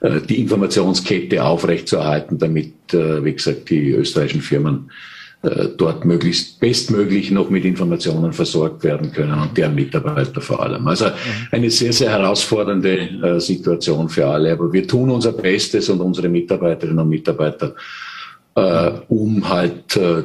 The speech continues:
Speaker 1: die Betroffenen dort vor Ort, äh, bestmöglich zu betreuen und zu informieren.
Speaker 2: Jetzt hier in Österreich immer mehr Fachbe-, äh, Fachverbände klagen über die zunehmenden Probleme, sei es, äh, entweder weil Lieferketten gefährdet sind,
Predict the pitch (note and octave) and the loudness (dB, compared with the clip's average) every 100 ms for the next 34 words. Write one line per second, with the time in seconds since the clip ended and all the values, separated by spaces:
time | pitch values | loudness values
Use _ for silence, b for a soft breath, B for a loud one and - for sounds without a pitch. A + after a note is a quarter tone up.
0 | - - E2+ E2+ - E2+ D#2+ D2 C#2+ - | -4 -2 0 0 0 -2 0 -2 -2 -2
1 | E2 D#2+ D2+ D2+ D2 C#2 C#2 D#2 D2 - | 0 0 0 2 0 0 0 0 -2 -4
2 | D2 C2 C#2+ - - F2+ D#2 E2 D#2 - | 0 0 0 -4 -4 -2 0 0 0 0
3 | D#2 E2 - D#2+ E2+ D#2+ C#2+ C#2 B1+ C2+ | 0 0 -2 0 0 0 0 0 0 0
4 | C2+ B1+ C#2 A#1+ G1+ G1+ - B B B | -2 0 -2 -2 -2 -2 -6 B B B
5 | B G2+ A#2+ - A#2 C#3+ E3+ D3 B2 C#3 | B -6 -4 -4 -2 -2 -2 -2 0 0
6 | - C#3 - C#3+ D3+ C#3+ C3+ C3 C3 A2+ | -2 -4 -4 -2 -2 0 0 0 -2 -6
7 | - A#2 C3 - C#3 A#2 - A#2 A#2 B2+ | -4 -2 -2 -4 -4 -4 -10 -10 -4 -2
8 | - - A#2+ B2 C3 - A#2 B2 C3 B2 | -2 -2 0 0 -2 0 0 0 0 0
9 | B2 A#2+ A#2 B2 C3 A#2+ A2+ G#2 A2 G#2 | 0 -2 -4 -4 -2 0 -2 -4 -4 0
10 | A2 A2+ G#2 A#2+ A2+ A#2 - A#2 A#2 A2+ | 0 0 -2 -2 -2 -2 0 0 0 -2
11 | B2 A2+ A#2 A#2+ B2+ C3+ A#2+ B2 - B2 | -4 0 0 0 -2 -2 -2 -4 -2 -4
12 | A#2+ - A#2+ B2 A#2+ - - B2 B2+ | -2 0 2 2 -2 -4 -2 -2 -4